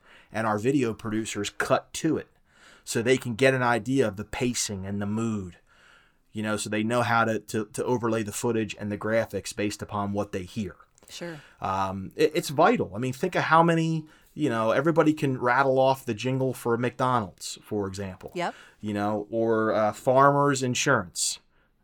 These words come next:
Speaker 1: "We are farmers." Ba, ba, da, ba, ba, ba, ba, ba. You know, that,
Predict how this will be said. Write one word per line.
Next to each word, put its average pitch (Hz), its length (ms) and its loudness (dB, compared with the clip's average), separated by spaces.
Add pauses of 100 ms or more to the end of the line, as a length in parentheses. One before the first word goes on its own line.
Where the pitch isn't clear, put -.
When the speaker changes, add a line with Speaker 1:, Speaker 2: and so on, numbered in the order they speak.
(580)
Speaker 1:
"We 131 300 2
are 104 240 0
farmers." 135 640 4
Ba, 131 260 2
ba, 131 60 2
da, 123 60 2
ba, 98 180 -6
ba, 92 120 -12
ba, 92 140 -10
ba, 113 160 -2
ba. 135 200 0 (180)
You 147 120 2
know, 135 120 4
that, 151 240 2